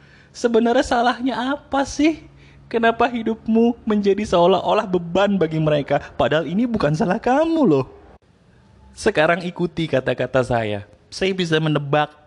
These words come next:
apa unek-unek yang ingin kamu katakan. Ikuti kata-kata saya,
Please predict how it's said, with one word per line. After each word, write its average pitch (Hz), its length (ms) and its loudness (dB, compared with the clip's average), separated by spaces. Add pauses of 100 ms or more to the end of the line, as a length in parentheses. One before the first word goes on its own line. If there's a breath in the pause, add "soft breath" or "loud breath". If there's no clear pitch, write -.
(100)
apa 160 560 -2
unek-unek 139 800 -4
yang 127 240 -6
ingin 135 320 -4
kamu 117 240 0
katakan. 107 560 -4 (560)
Ikuti 214 320 -2
kata-kata 139 420 2
saya, 120 460 0